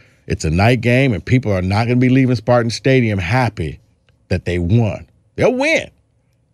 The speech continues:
but you may be looking at, you know, a thirty-eight thirty-five type of thing, or, you know, a field goal, or, you know, you had to get that,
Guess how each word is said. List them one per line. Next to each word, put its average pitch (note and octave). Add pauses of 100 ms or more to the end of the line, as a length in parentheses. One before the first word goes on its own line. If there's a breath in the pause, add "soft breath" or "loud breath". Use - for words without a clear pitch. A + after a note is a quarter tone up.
but G2+ (580 soft breath)
you G#2
may A2
be A2+
looking G#2+
at, F#2+
you F#2
know, C#2
a A1+ (140)
thirty-eight G#2+
thirty-five G2
type F#2+
of D2+
thing, G2
or, D#2
you G2
know, C#2 (240 soft breath)
a -
field A2+
goal, G2+
or, D#2 (260 soft breath)
you F2
know, E2
you E2+
had G#2+
to G#2+
get G#2
that, G2+